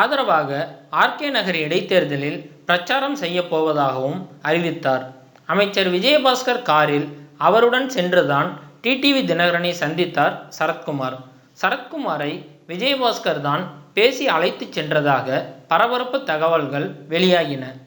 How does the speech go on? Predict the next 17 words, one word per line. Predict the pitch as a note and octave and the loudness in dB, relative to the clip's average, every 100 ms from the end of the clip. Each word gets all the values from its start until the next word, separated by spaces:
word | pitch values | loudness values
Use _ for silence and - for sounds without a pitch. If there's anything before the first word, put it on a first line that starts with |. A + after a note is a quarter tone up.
| - _ - F3 | -20 _ -6 0
இந்நிலையில் | F#3+ E3+ D#3 D#3+ D#3+ - - - | 2 2 0 0 -4 -12 -10 -2
அமைச்சர் | F3 F#3+ - F#3+ G3 | 0 2 2 4 4
விஜயபாஸ்கர் | B3+ C#4 C4 B3+ - G3 D3+ | 6 6 4 2 0 0 -2
வீட்டில் | D3+ D3+ D3 C#4 - - - | -4 -2 -2 -2 -8 -14 2
ரெய்டு | F#3 C4+ D4 A#3 | 2 4 2 2
நடந்த | D#3+ D3 C#3+ C#3 - - - - | 2 0 0 -2 -4 -8 -2 2
அதே | G3+ C#4 A3 | 4 4 4
நேரத்தில் | D#3 C#3+ - D3+ F3+ - - - - | 0 -2 -4 -6 -6 -12 -20 -6 0
கொட்டிவாக்கத்தில் | G3+ D4 D4 B3+ A#3+ G#3+ A#3+ A#3 | 2 4 4 4 2 -2 -2 0
உள்ள | D3+ C#3+ D3 E3+ - - | 0 2 2 0 -8 0
சரத்குமார் | E3+ B3 - C4 B3+ A3 | 0 0 -4 0 0 0
வீட்டிலும் | E3+ E3 D3+ C#3+ D3+ - - - D#3 | -2 -2 0 0 -2 -8 -18 -2 2
வருமான | G3+ B3+ C4 B3 | 2 2 2 2
வரித்துறை | F#3 E3+ D#3 D3+ D3 | 0 0 -2 -2 0
சோதனை | D#3+ D#3 D3+ F#3 - D3+ | 0 0 -2 -4 -4 0
நடைபெற்றது. | D#3+ E3 D3 C#3+ C3+ C3 B2 - _ _ - F#3 | 0 0 -4 -4 -6 -6 -12 -20 _ _ -6 0
இதன் | F#3 | 0